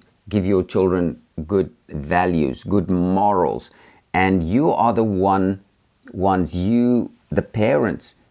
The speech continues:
you have to train up your children in exactly the way that they should go. It's not the school's responsibility. And that's why today the schools usurp, uh, authorities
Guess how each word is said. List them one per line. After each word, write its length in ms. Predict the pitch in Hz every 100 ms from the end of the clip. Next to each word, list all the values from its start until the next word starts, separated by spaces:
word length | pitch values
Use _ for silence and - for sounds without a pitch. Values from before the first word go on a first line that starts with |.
| _
you 300 | 80 135 185
have 340 | 131 123 104
to 100 | 107
train 340 | - - 107 95
up 180 | 87
your 120 | 85 85
children 540 | - 95 82 71 - - _ _ _
in 140 | 90
exactly 540 | 92 80 95 98 - 110
the 120 | 95
way 220 | 87 90
that 240 | 80 80 -
they 120 | 69
should 300 | - - -
go. 260 | - 55 - - -
It's 240 | - -
not 500 | 90 95 127 147 _
the 80 | 135
school's 480 | - - 143 147 -
responsibility. 1040 | 104 - 92 85 - 71 73 69 - -
And 160 | 85
that's 300 | 80 98 -
why 180 | 104 90
today 580 | 85 78 82 104 131 127
the 120 | 95
schools 540 | - - 147 147 120 -
usurp, 640 | 92 80 117 170 - _ _ - - _ -
uh, 380 | 80 82 80 80 - _ _ _ _ _ _ _
authorities 920 | 101 - 110 139 156 113 90 78 80